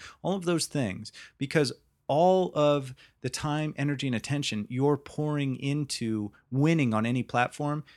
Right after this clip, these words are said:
you wanna make the most of that work and the things that you create in the process. You're gonna wanna upcycle any content and contribution or creation,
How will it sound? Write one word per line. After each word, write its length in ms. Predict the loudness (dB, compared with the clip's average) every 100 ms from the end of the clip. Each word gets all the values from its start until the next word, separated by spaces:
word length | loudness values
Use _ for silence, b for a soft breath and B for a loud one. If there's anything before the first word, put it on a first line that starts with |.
| B
you 120 | -4
wanna 180 | -2 0
make 220 | 0 -2
the 80 | 0
most 420 | 2 2 0 -2
of 100 | -4 -2
that 180 | -2
work 280 | 0 -2 -2 -4
and 120 | -4
the 60 |
things 300 | -4 -4 -2
that 120 | -4 -6
you 80 |
create 300 | -6 -2 -2
in 80 | -2
the 60 | -6
process. 500 | 0 -2 -2 -8 -8
You're 120 | -6
gonna 280 | -2 0 0
wanna 320 | 0 -2 -2 -4
upcycle 680 | -2 -2 -2 -2 -4 -10 -6
any 320 | -2 0 0
content 640 | -2 -2 -2 -2 -2 -2 -4 B B
and 160 | -4 -2
contribution 720 | -2 0 -2 -2 -2 0 -2
or 100 | -4
creation, 680 | -2 0 0 0 -2 -4